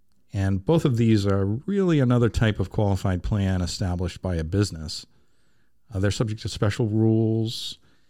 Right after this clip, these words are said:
They use I R A accounts sort of as a basis for, um, for their existence.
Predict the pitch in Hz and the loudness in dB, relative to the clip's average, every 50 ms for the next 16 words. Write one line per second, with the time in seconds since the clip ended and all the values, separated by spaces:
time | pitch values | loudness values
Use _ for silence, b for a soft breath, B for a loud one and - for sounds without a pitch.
0 | _ _ _ _ _ _ - 101 98 95 95 92 95 98 104 104 107 107 107 104 | _ _ _ _ _ _ -6 -4 -2 -2 0 0 0 2 4 4 4 4 4 2
1 | 98 101 - 101 101 104 101 98 98 98 98 98 98 98 95 - - 104 101 98 | 0 -2 -4 -4 -2 -2 -2 -2 -2 -2 -2 0 0 -2 0 0 0 0 0 0
2 | 101 98 95 95 - - - - - 101 92 95 92 90 85 92 87 80 78 - | -4 -6 -6 -8 -10 -10 -10 -10 -8 -6 -4 -4 -4 -4 -4 -4 -6 -6 -6 -6
3 | 95 95 95 95 - - 101 90 - - - - - - 92 92 92 92 92 90 | -4 -4 -4 -4 -4 -4 -6 -6 -6 -8 -10 -12 -10 -8 -8 -6 -4 -4 -4 -4
4 | 90 92 95 - 92 90 87 87 87 90 87 - - 104 90 90 87 87 87 87 | -4 -6 -6 -8 -8 -8 -8 -8 -8 -8 -10 -8 -8 -6 -6 -4 -6 -6 -6 -6
5 | 87 92 90 101 104 - - 120 127 135 - - - - | -6 -4 -2 -2 -2 -2 -2 -4 -4 -4 -4 -8 -12 -12